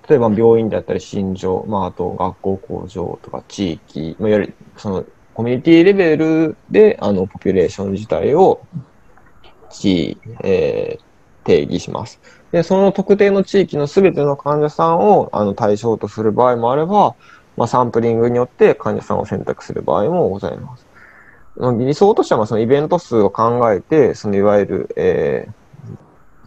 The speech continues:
ー、N数っていうものを、あの、計算すればいいっていうふうに述べられたんですが、まあ、実際、あ、じ-、現実問題、そういうことを実施するのは、やはり、まあ、記述的ですし、まあ、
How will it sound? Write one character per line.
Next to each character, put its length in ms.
ー、 60
N 140
数 200
っ 40
て 160
い 40
う 20
も 140
の 100
を、 340
あ 120
の、 240
計 140
算 180
す 80
れ 80
ば 160
い 180
い 20
っ 40
て 220
い 80
う 40
ふ 140
う 80
に 160
述 140
べ 100
ら 80
れ 60
た 100
ん 40
で 40
す 60
が、 80
ま 60
あ、 40
実 280
際、 360
あ、 100
じ-、 120
現 160
実 200
問 140
題、 180
そ 160
う 60
い 20
う 40
こ 120
と 100
を 40
実 80
施 60
す 140
る 60
の 160
は、 160
や 80
は 80
り、 80
ま 80
あ、 20
記 120
述 200
的 200
で 120
す 80
し、 300
ま 80
あ、 20